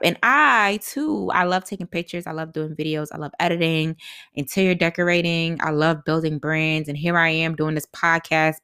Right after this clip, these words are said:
building my own media company and building my own name in the marketing and branding world. Um, it brought me a little bit closer to her because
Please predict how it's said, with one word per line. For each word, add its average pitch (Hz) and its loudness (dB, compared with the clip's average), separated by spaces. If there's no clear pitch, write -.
building 180 4
my 170 2
own 170 0
media 170 -2
company 165 -4
and 143 -4
building 214 4
my 190 2
own 180 2
name 180 2
in 170 -2
the 165 -4
marketing 165 -2
and 151 -4
branding 165 0
world. 165 0
Um, 175 2
it 190 2
brought 233 2
me 254 2
a 233 4
little 220 4
bit 190 2
closer 180 0
to 180 -6
her 170 -2
because 160 -2